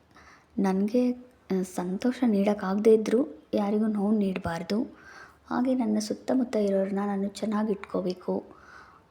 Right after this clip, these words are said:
ಜೊತೆಗೆ ಅವರ ಕಷ್ಟಗಳಿಗೆ ಸ್ಪಂದಿಸ್ಬೇಕು. ಆ,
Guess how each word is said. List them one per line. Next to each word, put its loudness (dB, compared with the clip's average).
ಜೊತೆಗೆ 0
ಅವರ 0
ಕಷ್ಟಗಳಿಗೆ -2
ಸ್ಪಂದಿಸ್ಬೇಕು. -4
ಆ, 0